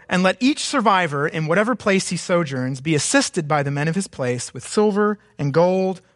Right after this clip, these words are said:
with goods and with beasts, besides free will offerings for the house of God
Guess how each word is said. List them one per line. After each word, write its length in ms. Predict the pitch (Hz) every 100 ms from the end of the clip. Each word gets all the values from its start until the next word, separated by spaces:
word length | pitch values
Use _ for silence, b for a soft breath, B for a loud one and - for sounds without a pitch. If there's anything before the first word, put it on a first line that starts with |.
| b
with 200 | 120 147
goods 420 | 208 220 202 170
and 200 | 135 123
with 140 | -
beasts, 500 | 196 208 196 - -
besides 460 | - - 143 135 -
free 200 | - 196
will 200 | 175 175
offerings 540 | 156 156 165 151 143
for 100 | -
the 80 | 131
house 240 | 131 123 131
of 80 |
God 340 | - 120 113